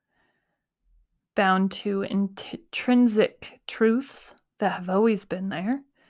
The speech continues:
And when we uncover those things, and when we find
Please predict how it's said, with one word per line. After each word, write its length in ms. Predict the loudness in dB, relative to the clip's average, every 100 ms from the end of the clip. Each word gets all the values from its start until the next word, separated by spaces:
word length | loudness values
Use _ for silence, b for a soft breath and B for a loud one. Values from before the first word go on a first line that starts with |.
| b b b
And 220 | -2 2 4
when 240 | 4 6
we 160 | 6 6
uncover 460 | 4 0 -2 -2
those 280 | 0 -2 -2
things, 760 | -4 -2 2 2 0 -4 -16 -20 b b b b
and 280 | 4 6 6
when 340 | 6 6 8 8
we 140 | 6
find 800 | 2 0 2 4 4 2 0